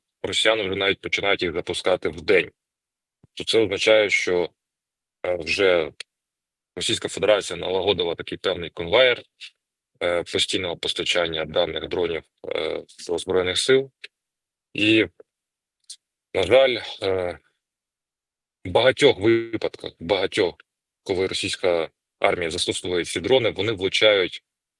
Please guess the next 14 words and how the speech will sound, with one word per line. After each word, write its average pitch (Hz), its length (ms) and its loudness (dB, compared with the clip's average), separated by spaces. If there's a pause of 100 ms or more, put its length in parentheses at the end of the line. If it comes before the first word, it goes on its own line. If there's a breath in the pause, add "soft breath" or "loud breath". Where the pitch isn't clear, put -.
(240)
в - 80 -18
цивільні 101 340 -2
об'єкти 95 640 2 (580)
і 98 200 0 (840)
в 85 100 -8
людей, 98 520 2 (320)
в 85 80 -12
мирних 107 440 -2
людей, 90 440 2
які 82 600 -2 (920)
спали 117 460 2
в 92 40 -6
своїх 95 400 -2
ліжках. - 400 -4